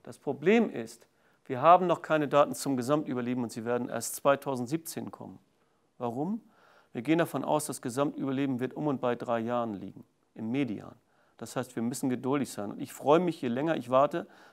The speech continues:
desto besser werden die Ergebnisse sein. Also ich freue mich, wenn die Ergebnisse nicht schnell kommen. Und, äh, von daher muss man ehrlich sagen, das ist hochinteressant und ich denke, hier ist die Chance groß, dass das Gesamtüberleben besser ist. Ich persönlich habe überhaupt keinen Zweifel dran. Die Frage ist nur, wie viel besser?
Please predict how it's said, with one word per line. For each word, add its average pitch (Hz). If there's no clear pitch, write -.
desto 131
besser 139
werden 131
die 127
Ergebnisse 120
sein. 87
Also -
ich -
freue 160
mich, 139
wenn 120
die 110
Ergebnisse 110
nicht 101
schnell 98
kommen. 101
Und, 127
äh, 127
von 127
daher 165
muss 175
man 143
ehrlich 156
sagen, 156
das 143
ist -
hochinteressant 175
und 135
ich 131
denke, 175
hier 160
ist 143
die -
Chance 143
groß, 156
dass 143
das 120
Gesamtüberleben 127
besser 117
ist. 113
Ich -
persönlich 135
habe 143
überhaupt 143
keinen 127
Zweifel 110
dran. -
Die 123
Frage 147
ist 143
nur, 135
wie 185
viel 131
besser? -